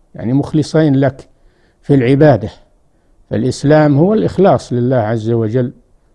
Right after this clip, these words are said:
والانقياد له بالطاعة. "ومن ذريتنا"، هذا فيه أن المسلم يدعو لنفسه ولذريته،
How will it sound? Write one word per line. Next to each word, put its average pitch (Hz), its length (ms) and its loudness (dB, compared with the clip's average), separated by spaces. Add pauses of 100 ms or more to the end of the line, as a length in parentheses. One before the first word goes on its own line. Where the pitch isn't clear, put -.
(140)
والانقياد 123 680 2
له 131 460 0
بالطاعة. 117 600 -2 (1300)
"ومن 233 280 4
ذريتنا"، 135 720 2 (560)
هذا 151 300 2
فيه 147 280 2
أن 127 160 0
المسلم 160 520 -2
يدعو 135 280 -2
لنفسه 143 560 -4
ولذريته، 175 1040 0